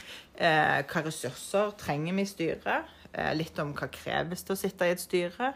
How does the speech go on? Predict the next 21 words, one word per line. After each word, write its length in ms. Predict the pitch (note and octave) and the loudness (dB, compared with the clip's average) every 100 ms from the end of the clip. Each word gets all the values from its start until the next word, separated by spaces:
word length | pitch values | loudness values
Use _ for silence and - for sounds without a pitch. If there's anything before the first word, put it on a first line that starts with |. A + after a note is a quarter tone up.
| - | -6
hva 60 | - | -4
er 80 | D3+ | -2
det 80 | D#3+ | 0
vi 80 | D#3 | -2
er 120 | C#3 | -2
ute 200 | C#3 - | -6 -8
etter, 320 | D3+ - C4 - - - - - - - | -8 -2 -2 -2 -8 -20 -18 -18 -12 2
eh, 320 | G3 E3+ D#3 | 6 6 6
for 200 | - G#3 | 4 0
at 200 | G#3 G3+ | 2 0
de 200 | D#3 E3+ | 2 0
som 260 | F3+ G3 F3+ | 0 -2 -2
på 60 | |
en 80 | D#3+ | -4
måte 220 | D3+ - | -4 -4
da 140 | E3 D3+ | 2 4
melder 320 | D#3+ C#3+ - | 4 0 -2
sin 200 | D#3 D3 | -2 -4
interesse, 720 | D3+ - D#3 - - C#4 D#4 | -2 0 0 -2 0 2 0
skal 280 | - - E3+ | -4 -2 4
være 280 | E3 E3 | 6 4